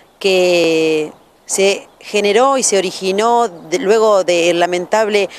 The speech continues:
acontecimiento que le sucedió a la familia de Rubén Ramírez. En este caso tenemos que hablar de un momento difícil y de una situación que a todos, obviamente, le trae mucha tristeza. Esta es una carta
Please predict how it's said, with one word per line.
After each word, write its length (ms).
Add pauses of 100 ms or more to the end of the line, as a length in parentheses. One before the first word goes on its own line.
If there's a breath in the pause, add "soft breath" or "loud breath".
acontecimiento 960 (540 loud breath)
que 560 (260)
le 140
sucedió 400
a 60
la 100
familia 400
de 100
Rubén 240
Ramírez. 520 (280 loud breath)
En 80
este 180
caso 240
tenemos 340
que 140
hablar 400 (280 loud breath)
de 120
un 140
momento 680
difícil 460
y 60
de 80
una 160
situación 680
que 80
a 60
todos, 480
obviamente, 580 (240 loud breath)
le 100
trae 200
mucha 260
tristeza. 560 (340 loud breath)
Esta 180
es 80
una 180
carta 400